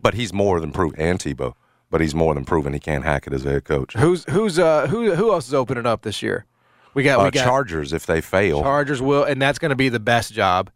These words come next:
Speaker 2: They'll get, they'll get the best coach available because of Herbert. Okay, who else?
Speaker 1: Mm, not Dable.
Speaker 2: I don't think so.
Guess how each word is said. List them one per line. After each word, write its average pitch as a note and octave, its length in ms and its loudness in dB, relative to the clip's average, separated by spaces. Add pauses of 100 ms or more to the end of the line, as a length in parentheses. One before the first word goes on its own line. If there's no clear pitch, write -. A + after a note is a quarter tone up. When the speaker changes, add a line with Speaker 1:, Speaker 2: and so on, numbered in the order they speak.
(380)
Speaker 2:
They'll C3+ 220 2
get, C3+ 260 -4
they'll C#3 220 2
get C#3+ 220 -2
the A#2+ 80 -6
best A#2+ 500 -2
coach G#2+ 480 -2
available G#2 480 0
because G#2+ 320 -4
of G2 240 -2 (140)
Herbert. G2+ 480 0 (560)
Okay, A2+ 260 0
who B2 180 4
else? G#2 300 -2 (1200)
Speaker 1:
Mm, D#2+ 180 -4
not G2+ 200 2
Dable. A#2+ 320 0 (840)
Speaker 2:
I A#2 100 -4
don't A2+ 120 -2
think G#2+ 160 -2
so. G2+ 280 0